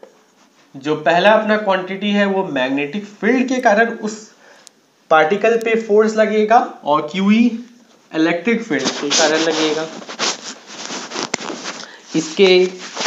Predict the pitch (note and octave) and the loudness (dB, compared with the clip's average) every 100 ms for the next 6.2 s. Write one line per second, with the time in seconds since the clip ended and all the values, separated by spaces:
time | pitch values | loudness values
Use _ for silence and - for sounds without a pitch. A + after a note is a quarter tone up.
0 | - - - - - - _ _ _ _ | -4 -6 -8 -10 -12 -20 _ _ _ _
1 | _ _ _ - _ _ _ D#3 D#3 - | _ _ _ -20 _ _ _ 2 2 6
2 | G3 G#3 - A3+ A3+ A3+ - - _ _ | 4 4 0 6 6 4 -8 -20 _ _
3 | C#3+ C3+ F3 D3 D#3 D#3 A#3 A#3 G#3 - | -6 4 4 6 6 6 4 4 2 4
4 | F#3+ G3+ - - G#3 F#3+ G3 F#3 G3 G3 | 4 2 -4 0 2 2 0 0 2 4
5 | F#3+ G3 F3 F3 G3 G3 F#3+ F#3+ F#3 F#3 | 6 4 4 2 2 2 2 4 4 4
6 | A3 | 2